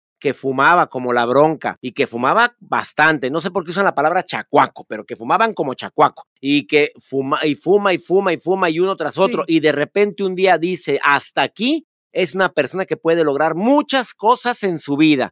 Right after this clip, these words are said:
Speaker 1: Así como estamos hablando lo malo de las adicciones, hoy déjame decirte algo bueno. Tú dejaste de fumar o conoces a alguien que fumaba hasta una cajetilla al día y un día dejó de fumar, esa persona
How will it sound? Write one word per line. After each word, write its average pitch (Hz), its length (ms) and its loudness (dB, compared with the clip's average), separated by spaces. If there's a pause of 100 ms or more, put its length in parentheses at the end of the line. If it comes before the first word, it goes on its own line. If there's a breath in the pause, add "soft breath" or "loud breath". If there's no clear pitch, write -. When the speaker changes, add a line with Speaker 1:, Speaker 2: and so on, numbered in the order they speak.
Speaker 1:
Así 135 260 -2
como 277 180 -2
estamos 247 320 -2
hablando 208 360 2
lo 175 120 0
malo 190 260 2
de 180 100 0
las 151 160 -2
adicciones, 185 600 -4
hoy 208 220 4
déjame 196 320 -2
decirte 165 340 -4
algo 156 200 -4
bueno. 107 360 -6 (140)
Tú 302 160 2
dejaste 247 480 2
de 196 120 2
fumar 165 500 -4
o 160 160 -2
conoces 196 460 -2
a 175 120 2
alguien 135 300 -2 (200)
que 196 140 0
fumaba 262 680 2 (200)
hasta 170 420 2
una 240 220 2
cajetilla 202 460 -2
al 190 80 -4
día 170 200 2
y 160 100 -4
un 214 140 -4
día 196 260 4
dejó 156 280 0
de 202 120 2
fumar, 175 420 -2 (420)
esa 196 280 -4
persona 196 500 -2